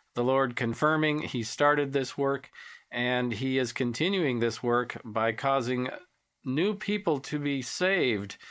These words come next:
and come into the message that, uh, wasn't even the intent of this library to begin with as an outreach to the unsaved, but yet it is having that effect.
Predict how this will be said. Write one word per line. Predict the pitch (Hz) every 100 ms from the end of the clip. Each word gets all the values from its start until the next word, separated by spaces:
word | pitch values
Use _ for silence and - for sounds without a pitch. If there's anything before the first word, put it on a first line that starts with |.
| - - -
and | 127 127
come | 143 156
into | 151 147
the | 139
message | 147 170 - 123 110
that, | 127 120 -
uh, | 139 127 123 117 - - -
wasn't | 139 170 170 170
even | 156 143
the | 139 131
intent | 120 110 - 214 -
of | - 123
this | 120 117 - - -
library | 120 139 131 131 127
to | 120 117
begin | 123 151 180
with | 117 110
as | 110 104
an | 104 -
outreach | 131 - 127 123 -
to | 120
the | 120
unsaved, | 117 120 113 139 120 113 - - - - -
but | 117 120
yet | 123 120 110
it | 120
is | 113 104
having | 113 127 127 117
that | 117 117
effect. | 113 107 - -